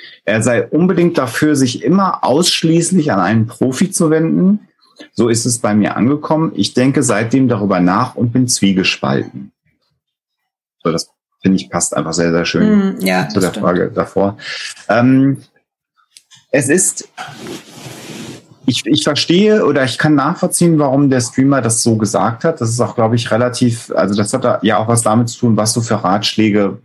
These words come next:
Speaker 1: bei einer Sendung Menschen gibst. Also stell dir vor, der sagt, Depression, prima, geht in eine Selbsthilfegruppe, da wird euch geholfen.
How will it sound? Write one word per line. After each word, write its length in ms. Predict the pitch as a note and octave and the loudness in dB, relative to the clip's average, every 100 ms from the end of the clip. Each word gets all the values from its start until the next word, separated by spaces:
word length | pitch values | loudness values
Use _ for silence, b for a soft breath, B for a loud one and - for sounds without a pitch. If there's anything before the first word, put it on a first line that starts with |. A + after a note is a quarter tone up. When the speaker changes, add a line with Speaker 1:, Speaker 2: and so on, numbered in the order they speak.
| _ | _
Speaker 1:
bei 100 | G2 | 0
einer 160 | G2 F#2 | 2 2
Sendung 440 | G#2 B2+ G2+ - - | 2 2 2 -2 -8
Menschen 420 | F#2 F#2 - G2 | 0 0 0 -2
gibst. 460 | D#2+ D#2+ - - - | -2 -6 -6 -16 -6
Also 320 | F2 G2 F#2 B B B | -2 0 -2 B B B
stell 280 | - G2 A2 | -2 0 2
dir 80 | A2 | 2
vor, 180 | A2 | 0
der 100 | G#2+ | 0
sagt, 320 | G2+ G#2 G#2 _ _ - | 0 -2 -4 _ _ -6
Depression, 500 | - F2+ - A2+ A2+ | -4 -2 0 2 2
prima, 320 | - A2+ A2 | 2 2 2
geht 200 | G2+ G#2+ | 2 0
in 60 | E2+ | 0
eine 80 | F#2 | 0
Selbsthilfegruppe, 720 | F#2+ G2 B2+ A2+ G#2 A#2 A2+ | 0 0 -2 0 -2 -2 -2
da 160 | G2+ F#2 | -2 -2
wird 120 | G2+ | -4
euch 180 | G2 - | -6 -4
geholfen. 800 | G2+ F2 F#2+ A2+ C#3+ C#3 C#3+ | -4 0 0 0 0 0 -2